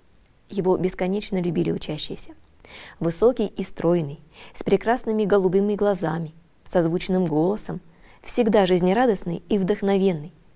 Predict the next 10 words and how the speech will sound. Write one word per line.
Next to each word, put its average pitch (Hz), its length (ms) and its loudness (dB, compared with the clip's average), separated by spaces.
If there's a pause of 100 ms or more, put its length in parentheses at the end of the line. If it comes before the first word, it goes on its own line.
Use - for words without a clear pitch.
(480)
Он 196 160 4
производил 170 500 4
впечатление 180 840 -2
русского 185 420 -2
богатыря 165 640 0 (340)
с - 140 -12
недюжиной 175 800 0
силой 165 380 -2
и 160 180 -4
умом. 147 300 -6